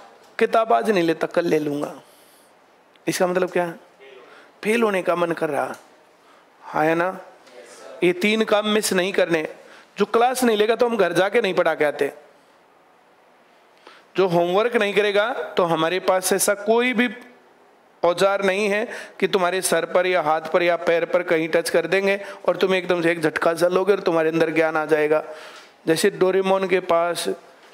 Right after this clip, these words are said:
gadget हैं ऐसे ऐसे, हाँ या ना? मेरे पास तो है नहीं, तुम्हारे पास हो तो लगा लेना, ना हो तो फिर ये लेना। और फिर टेस्ट, हाँ या ना?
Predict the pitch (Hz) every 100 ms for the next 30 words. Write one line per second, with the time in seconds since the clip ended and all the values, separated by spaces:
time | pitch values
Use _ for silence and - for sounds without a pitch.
0 | - - - - - 156 170 180 180 -
1 | 151 147 139 156 139 147 - - _ _
2 | _ - - - 160 170 175 170 151 -
3 | - - - - - - - - 190 214
4 | 202 185 - 165 147 147 143 - - _
5 | - 170 160 170 180 196 190 180 190 175
6 | 180 208 220 208 214 190 190 233 220 196
7 | 208 202 170 156 156 - - _ _ _
8 | _ _ _ _ _ _ _ _ _ -
9 | 160 185 - 160 156 - - - - -
10 | - _ _ _ _ _ _ _ _ _
11 | _ - 147 160 165 170 190